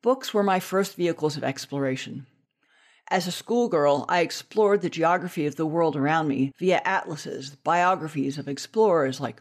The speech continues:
Heinrich Schliemann, and novels like James Michener's Caravans.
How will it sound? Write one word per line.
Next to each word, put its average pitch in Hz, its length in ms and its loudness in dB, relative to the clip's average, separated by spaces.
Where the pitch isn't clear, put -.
Heinrich 196 380 -2
Schliemann, 160 560 0
and 202 200 4
novels 185 500 2
like 143 180 -6
James 165 360 -4
Michener's 156 460 -4
Caravans. 135 800 -2